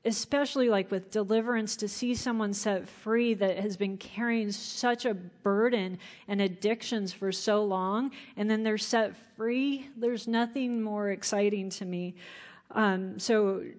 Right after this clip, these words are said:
join a ministry team if you want to do that. Don't let the enemy say,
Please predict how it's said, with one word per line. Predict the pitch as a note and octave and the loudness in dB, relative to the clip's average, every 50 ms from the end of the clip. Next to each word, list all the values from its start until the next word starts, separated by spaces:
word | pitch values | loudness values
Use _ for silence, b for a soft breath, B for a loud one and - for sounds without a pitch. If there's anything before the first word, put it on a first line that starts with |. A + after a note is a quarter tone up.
| - - | -14 -8
join | G3+ - A#3 A3+ B3 B3+ C#4 | -2 0 2 2 4 4 4
a | |
ministry | C4+ B3+ A#3+ A#3 C4 C4+ A#3+ - - - A3 G#3 G3 | 4 2 2 2 2 0 0 -2 -2 0 0 0 0
team | - - G#3 G3 G3 G3 | -2 -2 0 0 0 0
if | F#3+ F#3 - | -2 -2 -4
you | G#3 G3+ | -2 0
want | G3+ G3+ G3+ | 2 2 2
to | G3 | 0
do | F#3+ F#3+ G#3 G3+ G3+ | 0 2 2 2 4
that. | F#3 G3 F#3 F#3 E3+ - - G3+ F#3 G#3 G3 | 4 2 2 2 0 -4 -8 -10 -10 -8 0
Don't | G3+ A#3 A3+ A#3+ B3+ B3+ A3+ | 0 2 2 2 0 0 2
let | B3 B3+ B3+ G#3+ | 2 2 4 4
the | A#3 A3+ - | 2 0 0
enemy | A3+ A#3 A3+ A#3 A#3 A3+ A3 G#3 G#3 | 2 0 2 2 2 2 2 0 0
say, | G3 - - A3+ G#3+ G#3 G3+ G3+ G3 G3 | -2 0 2 4 4 4 4 4 2 0